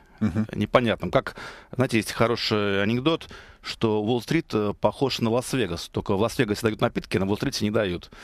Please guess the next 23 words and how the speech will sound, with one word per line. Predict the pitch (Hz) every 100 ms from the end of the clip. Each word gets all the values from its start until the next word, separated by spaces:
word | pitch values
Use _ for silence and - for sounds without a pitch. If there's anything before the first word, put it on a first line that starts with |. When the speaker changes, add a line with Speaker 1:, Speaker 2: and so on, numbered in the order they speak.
| - - - -
Speaker 2:
Вот | -
примерно | - 139 143 123
такое | 120 127
казино | - 117 113 85
пошло. | 117 - 190 220 - - - - - - _ _ - -
То | 107
в | 104
основном, | 131 160 190
при-, | - 110
значит, | 107 110 - 113
э, | 110 104
моя | 113 117
задача — | 135 175 104
это | -
бить | 98 127 -
по | 120
рукам. | 131 180 240 233 _ _ _
И | -
вот | 120 104
говорят, | 127 120 95
вот | 98 - 113 -
говорят | 98 113 113
вам: | 101 101